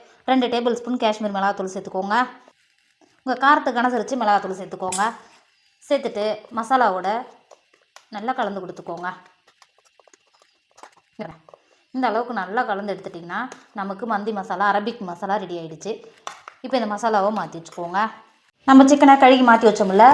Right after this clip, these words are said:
இந்த சிக்கனில் ரெண்டு டேபிள் ஸ்பூன் இஞ்சி பூண்டு பேஸ்ட்டு சேர்த்துக்கோங்க.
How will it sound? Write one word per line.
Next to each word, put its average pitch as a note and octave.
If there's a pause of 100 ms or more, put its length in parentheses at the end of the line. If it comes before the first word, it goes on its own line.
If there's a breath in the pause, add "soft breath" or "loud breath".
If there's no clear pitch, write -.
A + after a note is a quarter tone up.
(300 loud breath)
இந்த A#3+
சிக்கனில் B3+ (400 loud breath)
ரெண்டு C4+
டேபிள் A#3
ஸ்பூன் A#3 (280)
இஞ்சி B3
பூண்டு G3+
பேஸ்ட்டு F#3+
சேர்த்துக்கோங்க. F#3+